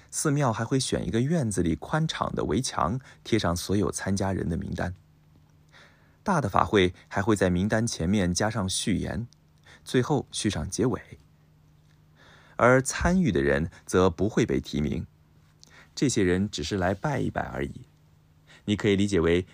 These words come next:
一半是来助阵的，一半是来蹭佛光的。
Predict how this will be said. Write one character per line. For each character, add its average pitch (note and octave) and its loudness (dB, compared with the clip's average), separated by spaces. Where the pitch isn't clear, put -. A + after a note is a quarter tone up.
一 G2 2
半 G2 2
是 F#2+ -4
来 F2 0
助 G#2 -2
阵 B2+ -4
的， - -12
一 G2+ 4
半 G2+ 6
是 - -2
来 G2 2
蹭 - -4
佛 E2 -2
光 A#2 -2
的。 - -8